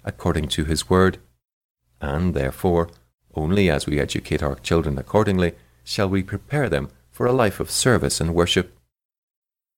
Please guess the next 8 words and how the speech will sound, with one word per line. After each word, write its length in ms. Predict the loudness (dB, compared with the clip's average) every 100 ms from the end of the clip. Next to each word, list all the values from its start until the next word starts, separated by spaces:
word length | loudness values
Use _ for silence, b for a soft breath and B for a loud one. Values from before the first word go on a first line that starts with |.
| _ _ _ _ _ _ _
The 100 | -4
worship 500 | 0 0 0 0 0
that 260 | -2 -6 -2
God 240 | -2 -2 -2
demands 600 | -2 0 2 2 2 2
of 140 | 0 0
his 180 | 0 -2
people 440 | -6 -4 -4 -4